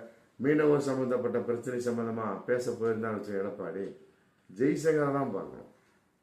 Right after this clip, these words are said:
நிதி சம்பந்தமா பார்க்கக்கூடிய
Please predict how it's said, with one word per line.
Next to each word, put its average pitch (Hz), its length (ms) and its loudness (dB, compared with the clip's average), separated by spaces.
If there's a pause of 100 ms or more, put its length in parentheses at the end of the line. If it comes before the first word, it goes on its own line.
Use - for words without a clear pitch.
(840)
நிதி 135 320 -4
சம்பந்தமா 143 520 2 (1120)
பார்க்கக்கூடிய 123 520 0